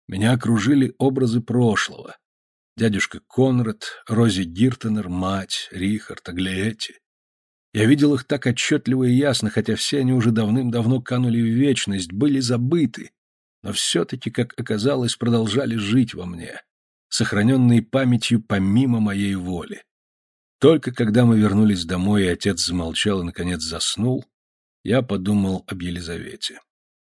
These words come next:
Еще вчера она говорила со мной, еще вчера я восторгался ею и желал счастья ее жениху. Мне казалось, что с тех пор прошло уже много времени. Но вдруг горе пробудилось с новой силой,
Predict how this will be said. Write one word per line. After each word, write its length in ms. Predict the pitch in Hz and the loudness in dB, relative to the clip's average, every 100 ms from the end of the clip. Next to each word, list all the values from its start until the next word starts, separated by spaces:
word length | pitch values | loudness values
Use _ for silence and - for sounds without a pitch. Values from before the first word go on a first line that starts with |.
| _ _ _ _ _ | _ _ _ _ _
Еще 300 | - - 160 | -6 -2 -2
вчера 440 | 147 - 123 147 | -2 -2 -2 -2
она 160 | 156 151 | -6 -8
говорила 500 | 127 135 135 - - | -8 -10 -12 -14 -10
со 160 | - 107 | -10 -10
мной, 200 | 113 107 | -12 -8
еще 200 | 101 123 | -6 -4
вчера 280 | 120 123 | -4 -4
я 120 | - 101 | -4 -4
восторгался 720 | - 127 120 143 170 - 123 | -4 -4 -2 -2 -2 -2 -2
ею 340 | 127 143 120 | -2 -2 0
и 40 | 113 | 0
желал 320 | 123 127 131 | 0 0 -2
счастья 600 | - - - 156 - 127 | -2 -2 -2 -2 -2 -2
ее 220 | 123 131 | -2 0
жениху. 560 | 123 120 120 - - - _ _ _ _ _ _ _ _ _ | 0 -2 -4 -10 -14 -16 _ _ _ _ _ _ _ _ _
Мне 260 | - 95 110 | -10 -2 0
казалось, 420 | 113 104 113 107 | 2 2 2 0
что 340 | - - 101 87 | -2 -4 -4 -4
с 120 | - | -8
тех 220 | 90 - | -8 -8
пор 220 | - 113 | -4 -4
прошло 400 | - 113 - 95 | -4 -8 -6 -6
уже 200 | 92 87 | -4 -4
много 380 | 87 90 90 82 | -4 -4 -4 -6
времени. 540 | 82 82 82 - - - _ _ _ _ _ _ _ - | -10 -10 -12 -16 -20 -20 _ _ _ _ _ _ _ -2
Но 140 | 104 | -2
вдруг 280 | 92 131 143 107 | 4 4 4 2
горе 340 | 110 151 135 | 6 8 8
пробудилось 680 | 127 110 101 98 117 113 98 | 6 4 4 4 4 4 2
с 140 | - | 0
новой 280 | 113 113 95 | 2 2 0
силой, 580 | 85 - 90 - - - | -4 -6 -8 -12 -18 -20